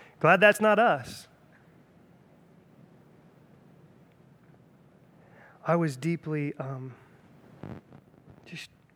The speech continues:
stirred in my heart that if God is allowing us to see anything that is beautiful and wonderful and holy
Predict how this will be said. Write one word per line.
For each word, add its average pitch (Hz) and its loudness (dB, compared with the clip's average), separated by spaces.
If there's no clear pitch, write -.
stirred 151 -4
in 143 -6
my 127 -8
heart - -20
that 160 2
if 175 -4
God 202 -2
is 170 -8
allowing 143 -4
us 139 -6
to 139 -16
see 135 -14
anything 180 -4
that 147 -8
is 120 -10
beautiful 147 -8
and 131 -10
wonderful 143 -8
and 127 -12
holy 139 -10